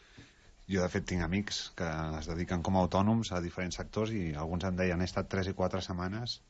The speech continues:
i alguns inclús dos mesos sense rebre ni una trucada de feina. Vosaltres, com que ja us havíeu anticipat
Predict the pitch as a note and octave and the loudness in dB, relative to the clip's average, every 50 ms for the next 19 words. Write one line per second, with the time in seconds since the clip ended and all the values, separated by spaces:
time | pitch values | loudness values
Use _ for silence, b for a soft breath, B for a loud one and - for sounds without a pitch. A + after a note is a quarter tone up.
0 | - - - E2+ E2+ D#2+ D2+ D2+ D#2 F2 F#2 F#2 G2+ G2+ F#2+ E2+ F2 E2+ - F#2+ | -20 -18 -10 -6 -4 -4 -4 -2 -2 -2 -2 0 0 -2 -2 -2 -4 -2 -2 -2
1 | F#2 - F#2 F#2 F#2 A#2 A#2 - - F2 - - E2+ E2+ F2+ F2+ G#2 G#2+ G#2 F#2 | -2 0 -2 -2 -2 -2 -2 -4 -4 -4 -4 -4 -2 -2 0 0 0 0 0 0
2 | F2+ F#2 G2 - - E2+ - - F#2 F#2+ G#2+ B2 B2 - - - - - - - | 2 2 2 0 0 -2 0 0 0 0 -2 -4 -8 -12 -14 -14 -16 -18 -18 -20
3 | - - - E2 D#2+ D#2+ - G#2+ G2+ G2 F2 D#2 D2+ B B B B B B B | -20 -14 -10 -8 -8 -4 -2 -2 0 0 -2 -4 -6 B B B B B B B
4 | B B B B B B B B B B - - - - _ _ _ _ _ _ | B B B B B B B B B B -20 -20 -20 -20 _ _ _ _ _ _
5 | _ _ _ _ _ _ _ - _ _ - - - G#2+ F#2+ G2+ G2+ G2+ B2 - | _ _ _ _ _ _ _ -20 _ _ -16 -8 -4 0 2 2 2 2 2 2
6 | - A2+ F#2+ F#2 F#2 F#2 G2 G2+ A2+ F#2 G2 G2+ A2 A2 G2+ F2+ E2+ - F2+ - | 2 2 2 4 4 4 4 2 0 2 2 4 4 4 4 2 -2 -4 -4 -4
7 | - - E2+ F2 G2 G#2 | -4 -2 -2 -2 -2 -4